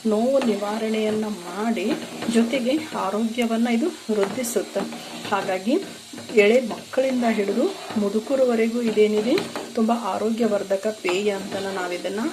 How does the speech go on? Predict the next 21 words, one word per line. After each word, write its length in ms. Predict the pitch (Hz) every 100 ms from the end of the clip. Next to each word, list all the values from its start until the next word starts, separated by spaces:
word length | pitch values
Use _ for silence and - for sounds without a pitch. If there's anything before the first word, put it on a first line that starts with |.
| - -
ಹೇಳ್ಬೋದು, 500 | 247 196 - 165 - - - - -
especially 500 | - 247 233 269 349 - -
ಚಳಿಗಾಲಕ್ಕೆ, 920 | 202 233 214 185 - - 175 - -
ಹೌದಾ? 360 | 208 185 165 - - - - - - - - - -
ಹಾಗಾಗಿ 420 | 196 226 190 240 - - - - -
ಈ 300 | 214 190 175 196 - - 220 - 214 104 - - - -
ಡಿಸೆಂಬರ್ 720 | 220 233 247 247 233 214 214 208
ಮುಗಿಯೋದ್ರೊಳಗನ, 720 | 196 220 226 208 208 202 202 -
ಡಿಸೆಂಬರ್, 440 | - - 208 208
ಜನವರಿ 500 | 202 185 190 202 202
ಒಳಗನ 340 | 196 190 196 226 415 - - -
at 100 | 254
least 360 | 311 302 -
ಒಂದು 180 | 226 214
ಐದಾರು 340 | 185 196 226 247
ಸಲ 240 | - 226
ಇದನ್ನ 280 | 208 196 202
ನೀವು 280 | 196 190 185
ಮಾಡ್ಕೊಂಡು 760 | 185 208 - 202 277 - -
ಕುಡಿಯೋದ್ರ 420 | - 202 202 214 208
ಮೂಲಕ 360 | 196 196 -